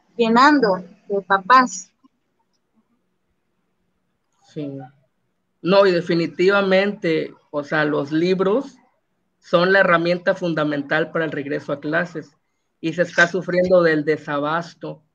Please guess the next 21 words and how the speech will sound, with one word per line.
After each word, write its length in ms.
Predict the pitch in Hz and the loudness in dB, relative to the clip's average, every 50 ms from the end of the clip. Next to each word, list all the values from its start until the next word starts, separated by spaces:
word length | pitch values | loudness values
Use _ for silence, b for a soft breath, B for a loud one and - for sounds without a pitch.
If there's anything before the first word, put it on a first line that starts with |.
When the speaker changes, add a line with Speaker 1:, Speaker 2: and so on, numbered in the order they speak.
| _ _ _ _ _ | _ _ _ _ _
Speaker 2:
y 120 | - 147 151 | -10 -8 -8
aparte 440 | 147 147 147 151 151 147 147 - 170 | -8 -6 -4 -4 -4 -4 -4 -8 -10
Speaker 1:
Así 80 | - | -8
Speaker 2:
también 320 | 165 156 156 156 160 165 170 | -8 -8 -6 -6 -6 -6 -8
Speaker 1:
es. 180 | 175 - _ _ _ _ _ | -10 -14 _ _ _ _ _
Speaker 2:
que, 300 | - 151 151 151 147 - - | -12 -8 -8 -8 -8 -8 -8
eh, 360 | 143 147 147 143 143 139 - - | -8 -6 -6 -6 -6 -6 -8 -8
el 180 | 147 143 139 139 | -8 -8 -8 -6
transporte 800 | 143 143 143 143 143 - _ - 165 170 175 170 170 - 165 156 | -6 -6 -6 -8 -10 -12 _ -4 0 0 0 0 -2 -4 -6 -6
de 120 | 151 143 | -4 -6
donde 260 | 143 139 139 139 139 | -6 -6 -6 -6 -6
los 200 | 139 139 139 - | -6 -8 -8 -8
envíen, 640 | 151 139 139 139 156 170 170 175 180 208 254 - _ _ _ _ _ _ _ _ _ _ _ _ _ | -8 -8 -8 -6 -6 -4 -4 -4 -4 -6 -8 -14 _ _ _ _ _ _ _ _ _ _ _ _ _
pues 200 | - 143 131 - | -14 -14 -12 -10
no, 280 | 156 151 151 147 147 - - - | -8 -6 -6 -6 -8 -10 -12 -14
como 260 | - 147 147 143 147 | -12 -10 -8 -8 -8
dices 300 | 151 147 - 151 - _ | -10 -10 -12 -16 -16 _
tú, 160 | - 165 165 | -10 -8 -6
no 240 | 160 156 156 156 160 | -6 -6 -6 -8 -10
está 280 | 156 156 _ - 156 | -10 -12 _ -8 -8
llegando 760 | 156 156 156 147 147 151 151 156 156 147 160 151 147 143 - | -6 -6 -6 -6 -6 -6 -6 -6 -6 -6 -6 -6 -6 -8 -10